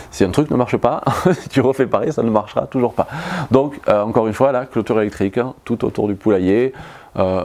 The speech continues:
un grillage pas très très haut, mais avec un fil électrique en haut et un fil électrique en bas pour que les renards, les fouines ne puissent ni grimper, ni creuser, ni passer en dessous. Et, euh, et jusque là, bah, il n'y a pas eu d'autres dégâts. Par contre, pour l'instant, j'ai repris, euh, j'ai pas repris d'oies ni de canards, j'ai juste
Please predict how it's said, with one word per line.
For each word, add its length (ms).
un 120
grillage 500
pas 120
très 200
très 180
haut, 140
mais 80
avec 180
un 80
fil 160
électrique 360
en 120
haut 200
et 60
un 80
fil 180
électrique 440
en 120
bas 280
pour 140
que 240
les 120
renards, 360
les 80
fouines 220
ne 60
puissent 260
ni 120
grimper, 440
ni 220
creuser, 400
ni 100
passer 220
en 40
dessous. 220
Et, 380
euh, 420
et 160
jusque 320
là, 220
bah, 140
il 60
n'y 60
a 40
pas 220
eu 180
d'autres 400
dégâts. 300
Par 180
contre, 160
pour 140
l'instant, 260
j'ai 120
repris, 460
euh, 200
j'ai 100
pas 120
repris 400
d'oies 380
ni 120
de 80
canards, 380
j'ai 100
juste 260